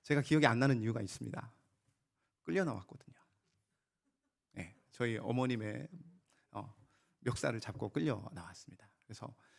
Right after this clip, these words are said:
정말 싫은 표정으로 제일 앞에 앉아 있어가지고요. 그렇게 세례를 받았던 기억만 납니다. 목사님께서 무슨 말씀하셨는지 기억이 하나도 나지 않고요. 그냥 "빨리 끝나라, 빨리 끝나라, 빨리 끝나라"만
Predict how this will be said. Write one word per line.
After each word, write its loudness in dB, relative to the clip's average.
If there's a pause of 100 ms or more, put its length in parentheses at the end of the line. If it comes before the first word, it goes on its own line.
(260)
정말 2
싫은 -2
표정으로 -4
제일 -2
앞에 -2
앉아 -4
있어가지고요. -8 (480)
그렇게 -16
세례를 0 (580)
받았던 0
기억만 0
납니다. -16 (720)
목사님께서 0
무슨 -4
말씀하셨는지 0 (200)
기억이 2
하나도 -2
나지 -6
않고요. -8 (340)
그냥 0 (140)
"빨리 2
끝나라, -2 (400)
빨리 2
끝나라, -6 (400)
빨리 -4
끝나라"만 -2